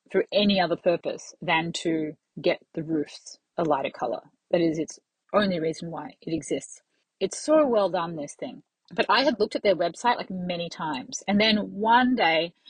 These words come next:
<laughs> 'cause I was interested in heat islands and reading everything and looking for people to reach out to, then one day I saw this link right down the bottom of the page, and it said, "Roof albedo map." And I looked at it and I was like, "Oh my God, this is so cool." And they'd even done, like, scientific papers on it of all of, like, the mathematics of how they figured it out. It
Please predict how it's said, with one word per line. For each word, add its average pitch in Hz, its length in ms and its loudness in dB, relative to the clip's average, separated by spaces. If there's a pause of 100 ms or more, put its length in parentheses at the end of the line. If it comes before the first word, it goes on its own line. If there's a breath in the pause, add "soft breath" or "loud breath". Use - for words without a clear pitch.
<laughs> 269 280 2
'cause - 120 0
I 240 140 6
was 247 160 0
interested 220 400 0
in 202 160 -2
heat 214 160 0
islands 185 320 -2
and 165 100 -8
reading 180 300 0
everything 175 340 -2
and 165 80 -8
looking 175 240 -6
for 185 120 -8
people 180 220 -2
to 165 60 -4
reach 170 220 0
out 175 200 2
to, 165 200 2 (140 soft breath)
then 220 140 2
one 254 200 4
day 302 80 2
I 233 140 4
saw 214 200 0
this 190 200 -4 (100)
link 277 460 -4
right 302 260 2
down 277 160 0
the 247 60 -4
bottom 240 280 2
of 214 100 -6
the 196 80 -8
page, 190 480 0
and 180 100 -10
it - 80 -12
said, 185 260 0 (400 soft breath)
"Roof 208 340 2
albedo 196 460 2
map." - 240 -4
And - 100 -4
I 214 60 0
looked 254 300 0
at 240 80 6
it 208 40 6
and 208 100 2
I 226 40 2
was 240 100 0
like, 214 160 -10
"Oh 247 80 -10
my 294 140 -8
God, 294 300 -4
this 254 160 -8
is 254 100 -8
so 240 260 0
cool." - 420 -4 (140 soft breath)
And 254 120 4
they'd 294 120 6
even 320 260 0
done, 240 220 4
like, - 160 0
scientific 220 520 -2
papers 214 400 2
on 151 100 -2
it 147 140 -2
of 160 100 -2
all 185 180 4
of, 170 80 -2
like, 170 140 -4
the 160 180 -4
mathematics 202 640 0
of 202 80 -6
how 196 100 4
they 180 80 0
figured 185 380 2
it - 20 0
out. 190 280 4
It - 60 -20